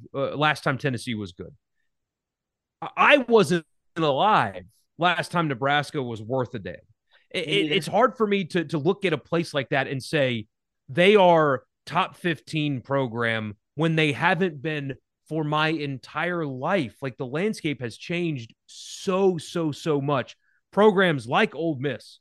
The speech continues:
Speaker 1: have changed dramatically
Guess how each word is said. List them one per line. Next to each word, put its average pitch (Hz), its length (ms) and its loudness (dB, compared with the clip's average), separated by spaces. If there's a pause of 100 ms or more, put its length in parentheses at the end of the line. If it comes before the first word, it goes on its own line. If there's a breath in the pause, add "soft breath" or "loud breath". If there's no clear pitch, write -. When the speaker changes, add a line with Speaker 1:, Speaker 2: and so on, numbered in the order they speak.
(840)
Speaker 1:
have 160 260 0
changed 165 720 -2 (140)
dramatically 120 1160 -2